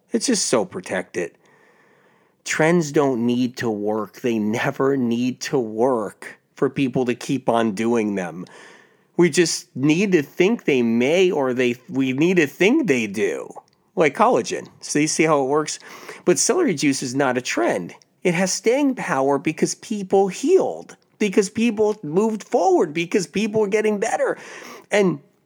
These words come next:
and that's what celery juice has, staying power. Exactly. The movement already built up, and it can't be stopped. I mean, they're gonna try. They're gonna try what they can.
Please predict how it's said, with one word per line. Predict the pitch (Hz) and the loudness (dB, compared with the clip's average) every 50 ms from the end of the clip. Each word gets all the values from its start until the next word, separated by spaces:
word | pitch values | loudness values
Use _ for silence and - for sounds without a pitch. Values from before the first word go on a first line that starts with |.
| _ _ _ _ _ _ _ _ _ _ - - - | _ _ _ _ _ _ _ _ _ _ -14 -4 0
and | 190 196 196 196 | 2 4 4 4
that's | 226 240 240 240 - - - - _ _ _ | 2 2 0 -2 -4 -10 -10 -16 _ _ _
what | - 214 233 220 | 0 0 0 2
celery | - - 277 320 392 381 359 285 | 2 0 2 2 4 4 2 2
juice | 131 131 120 107 95 - | 2 0 -4 -4 -4 -4
has, | - - - 104 98 90 82 - | -6 -6 -4 -4 -4 -2 -4 -4
staying | - - - - - - 381 381 403 392 302 185 147 131 | -6 -6 -6 -6 -2 -2 -2 0 2 0 2 0 0 -2
power. | - - 117 98 90 85 80 73 - - - _ _ _ _ _ _ _ _ _ _ _ _ _ - | -4 -6 -4 -4 -4 -4 -6 -8 -12 -14 -18 _ _ _ _ _ _ _ _ _ _ _ _ _ -2
Exactly. | 214 220 202 185 180 240 247 285 302 320 - - 220 151 127 | -2 0 0 0 0 0 0 0 0 -4 -4 0 0 0 2
The | - 139 | 2 2
movement | 139 139 139 147 156 175 185 175 180 185 196 202 208 - - | 2 2 2 2 2 2 2 2 2 2 2 2 -2 -6 -4
already | 127 123 131 139 139 139 139 135 131 120 107 104 113 117 117 113 117 117 123 113 | -2 0 2 2 2 0 -2 -4 -6 -8 -4 -2 0 0 0 0 -2 -4 -4 -6
built | 92 - - 104 107 107 107 98 - - _ - | -6 -6 -4 -2 -2 -2 -4 -8 -12 -16 _ -6
up, | - 104 101 107 104 - - - _ _ - - - - - - - _ _ _ _ _ _ - - | -2 0 0 0 0 -2 -6 -18 _ _ -20 -20 -20 -20 -20 -20 -20 _ _ _ _ _ _ -2 0
and | 131 127 | 2 2
it | 127 123 - - | 2 0 -2 -6
can't | - 151 139 135 127 123 - - | -2 0 2 2 2 0 -2 -4
be | 131 117 | -4 -4
stopped. | - - - - - - 131 95 82 80 78 65 - - - - - - - | -4 -4 -6 -6 -6 -4 -4 -4 -2 -2 -4 -6 -8 -12 -20 -20 -20 -14 -6
I | - 165 | -6 -4
mean, | 262 247 214 196 180 151 127 120 117 | -2 0 0 2 2 2 2 2 2
they're | 110 113 113 104 101 | 2 2 0 0 -2
gonna | 104 101 101 92 | -2 -4 -4 -6
try. | - - - - 190 202 - 73 - 160 80 90 82 | -8 -8 -4 -4 -2 -2 -2 -4 -4 -4 -6 -8 -8
They're | 73 120 | -8 -6
gonna | 117 117 113 | -6 -6 -6
try | 110 - 127 113 | -2 -2 0 0
what | 104 104 98 92 | 0 -2 -4 -6
they | 101 101 | -8 -10
can. | 92 - - 190 214 175 131 117 101 90 80 80 85 | -10 -6 -4 -2 -2 0 -2 -2 -4 -6 -8 -10 -12